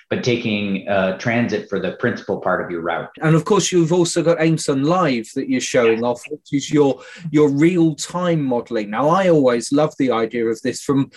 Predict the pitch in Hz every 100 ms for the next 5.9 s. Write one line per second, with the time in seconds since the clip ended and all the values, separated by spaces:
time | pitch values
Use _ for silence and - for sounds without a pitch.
0 | - - 151 147 147 143 185 170 170 147
1 | 139 143 143 135 135 139 - - - -
2 | 139 127 127 123 131 123 123 _ - -
3 | 131 135 - 147 135 - 131 127 127 127
4 | 127 123 123 123 - 156 160 - 131 -
5 | 127 123 120 - 127 120 120 117